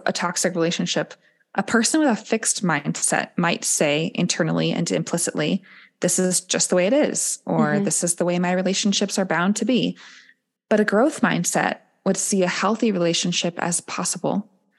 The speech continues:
Speaker 1: It would ask questions about how to form healthy bonds and seek to take actions and foster thoughts that would bring that about.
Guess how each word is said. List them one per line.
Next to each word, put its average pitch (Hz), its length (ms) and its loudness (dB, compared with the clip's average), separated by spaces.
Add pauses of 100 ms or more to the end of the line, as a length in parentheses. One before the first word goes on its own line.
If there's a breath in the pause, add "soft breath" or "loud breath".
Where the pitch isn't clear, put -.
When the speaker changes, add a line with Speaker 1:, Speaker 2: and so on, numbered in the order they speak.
(240)
Speaker 1:
It 202 80 4
would 190 180 2
ask - 400 -2
questions 180 720 0
about 170 220 0
how - 340 -4
to 262 140 -2
form 165 240 -2
healthy - 240 -2
bonds 165 460 -2
and 180 200 -2
seek 202 300 -2
to - 100 -10
take - 240 -6
actions 165 640 -4
and 170 240 -4
foster 170 360 0
thoughts - 440 -2
that - 160 -4
would - 120 -6
bring 156 200 -2
that 156 220 -6
about. 160 420 -6